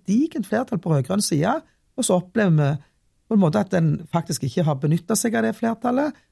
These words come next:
for å gjøre det som folk faktisk egentlig har satt i stand til å gjøre. Så med neste valg håper jeg dere fortsetter i Stavanger,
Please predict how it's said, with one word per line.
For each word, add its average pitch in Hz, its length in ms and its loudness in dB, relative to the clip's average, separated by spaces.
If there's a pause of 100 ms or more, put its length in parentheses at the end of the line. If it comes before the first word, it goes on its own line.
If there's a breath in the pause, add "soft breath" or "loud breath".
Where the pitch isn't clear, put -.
(200)
for 262 160 2
å 208 40 6
gjøre 143 340 2
det 147 100 0
som - 140 -4
folk - 300 -4
faktisk - 440 -4
egentlig 143 340 -2
har 135 120 -4
satt - 260 -6
i 131 100 -6
stand 147 380 -2
til 131 240 -2
å 135 80 -2
gjøre. 123 300 -2 (460)
Så 180 280 2
med 180 200 2
neste 196 280 0
valg 226 300 0 (280)
håper 156 180 2
jeg 170 80 0
dere - 160 -12
fortsetter - 560 -2
i 113 40 -2
Stavanger, 185 520 0